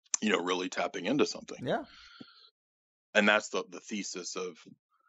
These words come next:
Speaker 1: you know, Stranger Things, is that they sort of unconsciously tap into this portal, this realm, through the D and D game.
Speaker 2: Yeah.
Speaker 1: Now, I don't, I'm, I'm not approaching this like a fundamentalist and saying that, "Oh, if you play D and D, you're gonna, like,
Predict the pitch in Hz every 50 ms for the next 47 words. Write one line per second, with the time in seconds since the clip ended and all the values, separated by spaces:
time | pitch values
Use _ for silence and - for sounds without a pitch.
0 | _ _ _ _ _ _ _ - 78 92 107 92 82 - - 110 104 92 87 80
1 | - 117 113 104 90 - 95 85 78 92 90 87 95 92 92 92 90 82 - -
2 | 98 92 - - 110 104 90 - 104 95 98 95 - 95 85 - - 92 92 92
3 | 92 95 - _ _ _ _ _ _ _ - - - 104 107 - - 95 95 92
4 | - 101 90 87 82 82 87 85 82 - - - _ _ _ _ - - 95 90
5 | 90 85 85 90 85 - - 92 90 87 85 85 82 - _ _ _ _ _ _
6 | _ _ _ _ _ - - - 123 139 147 117 107 104 95 107 104 101 98 107
7 | 135 147 107 87 - - - 127 127 120 113 117 - - 101 104 98 92 76 117
8 | 127 131 117 98 - - 101 98 - 113 123 120 95 - - - - 98 - -
9 | 113 101 - - 90 80 87 87 - 87 82 87 85 - 90 85 82 82 80 80
10 | 78 78 78 82 - - - - - - - 78 78 80 82 90 90 87 82 -
11 | 92 82 80 - - 90 82 80 76 82 78 78 78 76 76 76 76 78 76 76
12 | 73 76 76 76 73 - -